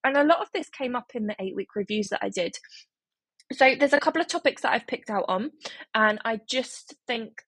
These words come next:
that going through them might just be really helpful to somebody. So one of the first things that I, um, wanted to talk about was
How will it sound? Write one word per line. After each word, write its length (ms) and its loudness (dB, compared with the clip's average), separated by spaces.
that 320 0
going 260 2
through 300 -2
them 380 -2
might 440 -2
just 200 -10
be 360 -4
really 220 0
helpful 580 -6
to 420 0
somebody. 800 2
So 720 0
one 320 -2
of 220 -4
the 440 -4
first 320 2
things 420 -6
that 340 0
I, 580 0
um, 580 -4
wanted 460 -2
to 100 -8
talk 240 -4
about 260 2
was 560 6